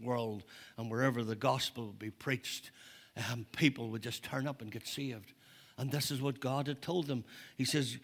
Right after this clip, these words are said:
"You will receive power when the Holy Spirit comes on you. Be my witnesses, telling people about me."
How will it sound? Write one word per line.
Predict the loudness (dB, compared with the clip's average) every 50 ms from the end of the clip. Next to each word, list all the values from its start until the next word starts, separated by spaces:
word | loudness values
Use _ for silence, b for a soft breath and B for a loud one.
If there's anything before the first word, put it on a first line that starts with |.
| B B B
"You | 8 8 8 8
will | 8
receive | 6 6 6 6 8 8 6 6 2
power | -4 0 2 6 8 8 8 8
when | 8 6
the | 6 6
Holy | 6 6 4 4
Spirit | 2 2 4 6 6 6 6 4
comes | 2 2 4
on | 4 4 6
you. | 4 6
Be | 6 4 6
my | 6 4 4
witnesses, | 2 0 -2 -2 -4 -4 -4 -4
telling | -2 0 2 2 2 2
people | 4 2 2 4 4 4
about | 4 12 12 12 12 12 12
me." | 10 10 10